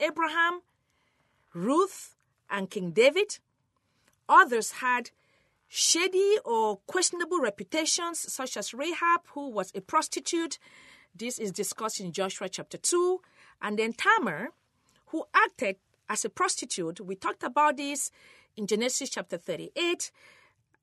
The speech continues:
You can go back and refresh your memory, the whole relationship between Tamar and Judah. Others were just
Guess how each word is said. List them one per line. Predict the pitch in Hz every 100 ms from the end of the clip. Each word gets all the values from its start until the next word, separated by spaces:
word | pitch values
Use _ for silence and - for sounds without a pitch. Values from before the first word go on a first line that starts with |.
| _ 180 190
You | 226 294
can | 269 220
go | 254
back | 226 233
and | 196
refresh | 175 - 247 254 214
your | 160
memory, | 151 247 302 302 311 294
the | 202
whole | 190 254 277 294
relationship | 226 233 269 - 254 - 208
between | 180 - 208
Tamar | - 277 277 269 -
and | 180
Judah. | 165 262 269 285 _ _ _ _ _ _ _ _ _ _ _ - - _
Others | 311 427 240 208 - - - _ _ _
were | 208 277
just | 349